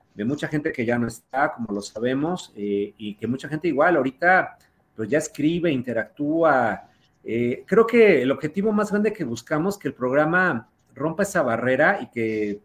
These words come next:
que la gente que entre a las redes a buscarnos o a escucharnos,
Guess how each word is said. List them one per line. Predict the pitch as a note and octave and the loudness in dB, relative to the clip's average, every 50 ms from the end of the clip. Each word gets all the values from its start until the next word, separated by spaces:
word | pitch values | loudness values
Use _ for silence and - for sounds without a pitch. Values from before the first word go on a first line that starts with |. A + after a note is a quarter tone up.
| _ _ _ _ _ _ | _ _ _ _ _ _
que | A#2 A2+ | -6 -4
la | A2+ - | -4 -4
gente | D3+ E3+ - G3+ G3+ | -4 -4 -4 -4 -2
que | - D3+ C#3+ | -2 -2 -2
entre | D3 D3 F3 E3 E3 | -2 -2 -4 -2 -2
a | C3 | 0
las | A2+ A2+ A2+ | 0 -2 -2
redes | A#2 B2 C3+ D#3+ D3+ - B2+ | 0 -2 -2 -2 -4 -6 -6
a | G#2+ | -8
buscarnos | G2 G2+ - - - B2 A#2+ C#3 C#3+ - - | -8 -10 -12 -8 -4 -4 -4 -4 -4 -6 -6
o | G2+ F#2+ | -8 -8
a | |
escucharnos, | F#2+ - - G#2 - - B2+ A#2+ A#2+ C3 E3 A3 A#3 - _ | -8 -10 -12 -14 -8 -4 -4 -4 -2 -4 -6 -8 -10 -14 _